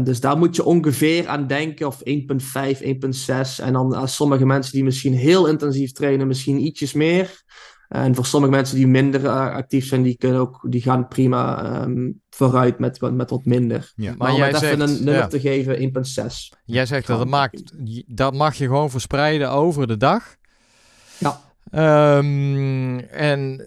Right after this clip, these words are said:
Speaker 3: dat, dat hoeft niet per se dus na afloop. Wij hebben in het verleden ge-, eh, ge-, geroepen, nou, kwark of chocomel, om, vanwege ook nog wat, wat koolhydraten bij zitten. Daar kunnen we het ook zo over hebben.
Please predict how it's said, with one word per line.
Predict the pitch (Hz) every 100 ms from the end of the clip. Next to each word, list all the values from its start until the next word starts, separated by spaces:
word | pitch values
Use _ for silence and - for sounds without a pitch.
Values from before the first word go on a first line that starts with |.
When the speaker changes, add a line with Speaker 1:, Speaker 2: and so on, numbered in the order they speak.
| -
Speaker 3:
dat, | 151 120 143 143 -
dat | 135 139
hoeft | 143 160
niet | 139 180 -
per | 170
se | 151 170 156 139
dus | 143 127
na | 139 139 139
afloop. | 151 147 120 120 156 - 113
Wij | 123 127
hebben | 139 131
in |
het | 123
verleden | - 127 135 131 120 117 110
ge-, | - 120 117 113 113 107
eh, | 113 110 110
ge-, | - - 117 107
geroepen, | - 120 113 131 135 131 123
nou, | 180 143 107
kwark | - 131 127 123 127 117 101
of | 104
chocomel, | - 131 127 123 117 120 120 117 - _
om, | - 113 104
vanwege | - 110 110 107 117
ook | 117
nog | 107
wat, | 101 104 107
wat | 101 98
koolhydraten | - 117 127 120 123 123 113
bij | 117 120
zitten. | 123 131
Daar | 117
kunnen | - 117
we | 117
het | 135
ook |
zo | - 143
over | 143 135
hebben. | 135 143 165